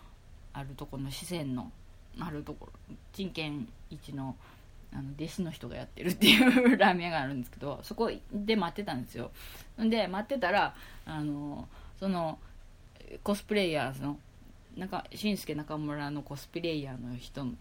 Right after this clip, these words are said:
の、一人の人がパッて通らはって、「あー」って私言って、ほんなら、その人振り返ってくれて、「やおー」ってやってくれて、私も「やおー」ってやったんですけど、あの、その方は全身赤の、赤の揃えて着てたんですよ。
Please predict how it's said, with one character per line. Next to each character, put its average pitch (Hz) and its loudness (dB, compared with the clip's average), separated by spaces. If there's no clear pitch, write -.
の、 139 -4
一 180 2
人 143 -2
の 131 -6
人 127 -8
が 127 -6
パ 214 6
ッ 214 4
て - -16
通 180 -4
ら 165 -4
は 170 -6
っ - -12
て、 - -8
「あ 320 8
ー」 - 4
っ - -14
て - -8
私 139 -8
言 - -4
っ - -10
て、 - -14
ほ 214 0
ん - 2
な 160 -4
ら、 - -10
そ 165 -10
の 156 -4
人 - -12
振 - -8
り - -8
返 165 0
っ - -12
て - -8
く 151 -2
れ 131 -2
て、 - -2
「や 113 -8
お - -10
ー」 - -10
っ - -18
て - -2
や 175 4
っ 175 -6
て - -8
く - 0
れ 170 0
て、 151 -6
私 156 -2
も 180 -2
「や 107 -6
お - -2
ー」 - -2
っ - -8
て 190 2
や 190 4
っ - -4
た 185 2
ん 156 0
で 143 -2
す - -10
け 143 -6
ど、 135 -6
あ 165 -4
の、 156 -2
そ 262 4
の 320 6
方 185 6
は 160 2
全 277 4
身 277 2
赤 240 6
の、 160 2
赤 - 0
の 156 2
揃 170 -2
え 156 0
て 104 -8
着 - -14
て 135 -12
た - -14
ん 98 -6
で - -10
す - -12
よ。 - -10